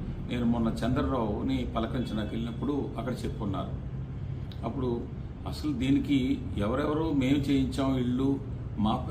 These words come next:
లెటర్ హెడ్ మీద చేస్తే వచ్చిందనో అని చెప్తూ, అందులో పనిచేసి ఒక ఆఫీసర్ పర్టికులర్‌గా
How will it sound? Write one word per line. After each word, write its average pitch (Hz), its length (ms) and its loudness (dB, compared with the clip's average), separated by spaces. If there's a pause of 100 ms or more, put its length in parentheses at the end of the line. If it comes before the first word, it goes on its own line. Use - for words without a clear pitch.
లెటర్ 123 300 2
హెడ్ 120 160 0
మీద 127 300 2
చేస్తే 123 260 0
వచ్చిందనో 120 760 0 (460)
అని 135 140 6
చెప్తూ, 131 680 0 (300)
అందులో 147 300 4
పనిచేసి 139 680 2
ఒక 123 240 -2
ఆఫీసర్ 123 580 0
పర్టికులర్‌గా 107 500 0